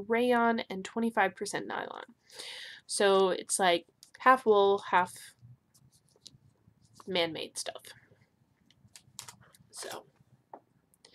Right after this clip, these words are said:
it's very soft. It's very easy to work with. Um,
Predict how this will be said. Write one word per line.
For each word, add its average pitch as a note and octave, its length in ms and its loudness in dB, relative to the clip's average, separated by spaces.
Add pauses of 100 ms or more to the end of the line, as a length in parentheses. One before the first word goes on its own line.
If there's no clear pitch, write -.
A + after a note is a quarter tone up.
(500)
it's - 120 -14
very A#3+ 260 0
soft. G3+ 460 -2
It's - 180 -18
very G#3 260 6
easy A3 300 -2
to G#3+ 80 -2
work F#3+ 300 -2
with. F3+ 380 -4 (800)
Um, F3+ 520 2